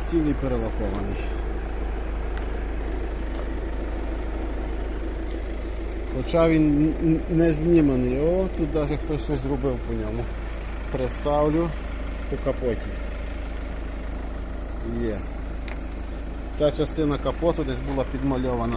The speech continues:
значить були сколи на ньому все-таки. Триста. Треба рівно приставляти. Зараз я поставлю датчик, буду приставляти, мені так буде зручніше, триста. Щоб це було ідеально рівно, щоб там от.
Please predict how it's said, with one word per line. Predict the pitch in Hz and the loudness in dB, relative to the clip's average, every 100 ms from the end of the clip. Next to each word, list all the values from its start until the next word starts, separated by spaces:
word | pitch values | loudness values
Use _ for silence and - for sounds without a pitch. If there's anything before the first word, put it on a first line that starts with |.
| 117 | 0
значить | 139 135 135 | -2 -2 -2
були | 143 143 139 | 0 0 0
сколи | - 151 135 | 0 0 2
на | 117 | 0
ньому | 107 107 110 | 0 -2 -2
все-таки. | - 117 107 - - - - - - - - - - | -4 -4 -4 -6 -6 -6 -6 -6 -6 -6 -6 -6 -4
Триста. | - 156 147 - 127 117 - - - - | -2 -2 -2 -2 -2 -2 -4 -4 -4 -2
Треба | 190 170 | 2 4
рівно | 170 170 156 | 6 6 4
приставляти. | - 143 160 147 131 127 | 2 0 2 2 2 2
Зараз | 147 131 123 | 2 2 4
я | |
поставлю | 139 131 147 135 127 | 4 4 2 0 0
датчик, | 127 - - 185 - - - - - | 0 -2 -2 -4 -4 -6 -6 -6 -4
буду | 147 143 | 0 0
приставляти, | 123 139 - 143 165 - 131 | 0 -2 0 0 0 0 0
мені | 139 | 0
так | 139 127 | 0 0
буде | 139 135 127 | 0 0 0
зручніше, | 135 - 165 151 - 107 - | -2 0 0 0 -2 -4 -2
триста. | 123 - - - - - - - - | -2 -2 -4 -4 -4 -6 -6 -6 -4
Щоб | 131 | -4
це | - 160 | 2 2
було | 151 151 | 4 2
ідеально | 160 143 160 156 151 | 2 6 6 8 6
рівно, | 151 175 151 127 | 4 4 4 2
щоб | - - | -2 -2
там | 143 135 120 - - - - - - - - - - - - | 0 0 -2 -4 -6 -6 -6 -6 -6 -6 -6 -6 -4 -4 -4
от. | 127 | -4